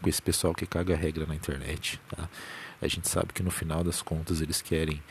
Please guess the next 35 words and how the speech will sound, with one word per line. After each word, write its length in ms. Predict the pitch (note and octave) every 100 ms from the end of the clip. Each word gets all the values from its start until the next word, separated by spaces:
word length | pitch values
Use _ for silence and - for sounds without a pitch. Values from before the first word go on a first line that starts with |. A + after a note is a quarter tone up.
| - - -
ah, 200 | D#2 D2
visualizações, 1080 | D#2 E2 D2+ C#2+ C#2 - G2+ A2 G#2+ G#2 - -
eles 260 | - -
querem 400 | - D#2 D#2+ D#2+
dinheiro, 480 | D2 G2+ B2+ A#2+ - - - -
tá? 260 | D#2+ F2+ G#2+
E 160 | C3 F3+
se 180 | -
tem 140 | - G#2+
uma 140 | G2
parcela 380 | F#2 F#2+ G#2 G2
da 60 | F2+
população 560 | F#2 F#2+ E2+ - E2+
que 120 | E2+
acredita 460 | F#2+ G2 F2 E2 G#2+
nisso, 400 | A2+ B2 - - - - - -
e 60 | G#3
é 60 |
uma 140 | A3 F#3+
salvação, 540 | - D3 C3+ - B2+
né, 120 | B2
gente? 440 | G#2 E2 - - A2
A 60 |
pessoa 400 | - - - A2
muitas 260 | G#2 G#2 F2+
vezes 180 | F#2+ -
tá 140 | F#2+
numa 160 | F#2+ F2+
situação 440 | - - - D#2+ F2+ - - - - -
tão 140 | - F#2
complicada 600 | - G#2+ G#2+ - D#2 F#2
emocionalmente 840 | E2 D#2+ F#2 F2 D2+ F2 G2 -
que 80 | -
se 120 | -
agarra 540 | F#2+ F2+ E2 F2 G2